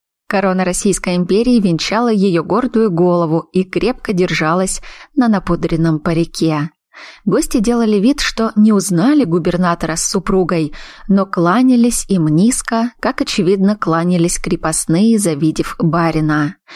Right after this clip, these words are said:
Вообще было бы лучше падать на колени и биться лбом об пол, смотрелось бы уместнее. "Цирк", усмехнулся Дмитрий, "но во вкусе и размахе Александру Федоровичу не откажешь. Бал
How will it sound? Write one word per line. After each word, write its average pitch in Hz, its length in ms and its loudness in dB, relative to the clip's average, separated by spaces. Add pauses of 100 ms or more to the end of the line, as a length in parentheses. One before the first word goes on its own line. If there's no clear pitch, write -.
(220)
Вообще 226 400 0
было 269 260 0
бы 208 100 2
лучше 254 480 0
падать 220 440 -2
на 202 140 2
колени 220 500 2
и 202 160 0
биться 202 400 0
лбом 190 420 0
об - 280 -8
пол, 156 380 0 (160)
смотрелось 175 640 -2
бы 160 160 0
уместнее. 160 880 0 (520)
"Цирк", - 720 -2
усмехнулся 180 760 0
Дмитрий, 165 600 0 (300)
"но 185 260 2
во 180 140 0
вкусе 214 600 -2
и 190 160 -4
размахе 196 560 0
Александру 180 520 -2
Федоровичу 175 600 -2
не 175 120 2
откажешь. 196 800 -4 (320)
Бал 202 380 -2